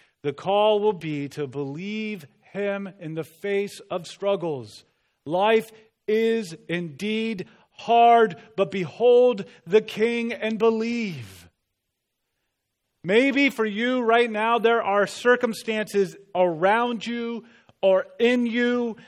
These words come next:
that seem so overwhelming for you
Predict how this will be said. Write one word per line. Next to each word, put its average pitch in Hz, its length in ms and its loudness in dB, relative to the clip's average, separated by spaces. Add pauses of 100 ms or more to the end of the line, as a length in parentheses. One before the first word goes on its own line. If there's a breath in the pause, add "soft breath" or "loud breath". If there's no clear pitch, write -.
(120)
that 208 160 2
seem 226 340 -4
so 220 360 4
overwhelming 214 1040 4
for 262 500 4
you 127 640 -4